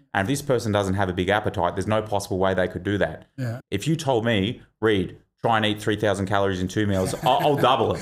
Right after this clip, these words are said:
Speaker 1: I'm like, "All right, is that a challenge?"
Speaker 2: Yeah,
Speaker 1: You know,
Speaker 2: I'm
Speaker 1: it's
Speaker 2: with
Speaker 1: like,
Speaker 2: you.
Speaker 1: yes, some people could easily, you know, so it's like, it, it's, yeah, it's horses for courses, but it's not that the calories don't matter. It's just that different people's, it, it's more the psychology of it and lifestyle
Speaker 2: Yeah, for
Speaker 1: that,
Speaker 2: sure.
Speaker 1: that, that makes it work or not work.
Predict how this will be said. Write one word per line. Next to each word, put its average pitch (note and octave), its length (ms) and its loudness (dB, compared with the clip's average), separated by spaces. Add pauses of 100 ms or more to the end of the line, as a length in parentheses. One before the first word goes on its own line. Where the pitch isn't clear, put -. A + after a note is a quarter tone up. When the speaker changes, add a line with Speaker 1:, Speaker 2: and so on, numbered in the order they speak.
(100)
Speaker 1:
I'm A#2+ 140 2
like, A2+ 240 4
"All C#3 80 6
right, A2 200 6
is B2 100 4
that C3 100 4
a B2+ 60 2
challenge?" G3 420 2
Speaker 2:
Yeah, C#3 340 -2
Speaker 1:
You A#2+ 60 2
know, A2+ 120 6
Speaker 2:
I'm A2 40 4
Speaker 1:
it's C3 220 4
Speaker 2:
with B2+ 220 4
Speaker 1:
like, C#3+ 100 -4
Speaker 2:
you. D#3 240 0
Speaker 1:
yes, A2 500 4
some C#3 180 2
people B2+ 220 2
could G#2+ 160 2
easily, A2 400 2
you G#2+ 120 0
know, G#2+ 120 4
so G#2 240 2
it's G#2 160 -2
like, G2+ 220 2 (400)
it, F#2 160 -4
it's, G2 240 -6
yeah, G2+ 180 2
it's F2 140 0
horses B2+ 320 0
for - 100 -6
courses, G2 340 0
but F#2+ 100 2
it's F#2+ 120 -4
not A#2 160 0
that G#2 140 -4
the - 60 -8
calories A2+ 400 0
don't F2+ 200 0
matter. F2 240 0
It's F#2+ 120 -4
just G#2 180 -4
that F2+ 260 0 (240)
different G2 300 -2
people's, G2 440 0
it, A2+ 160 -4
it's A#2+ 160 0
more C#3+ 160 2
the D3+ 60 2
psychology A#2 580 0
of E2 140 0
it - 100 -2
and F#2+ 180 2
lifestyle E2+ 680 0
Speaker 2:
Yeah, B2 320 -2
for - 100 -12
Speaker 1:
that, F#2+ 120 2
Speaker 2:
sure. F#2+ 60 -6
Speaker 1:
that, F2+ 120 0
that F#2+ 140 2
makes G2 200 0
it E2+ 80 -2
work F#2+ 280 0
or F#2 80 0
not F2 200 -2
work. E2 280 -4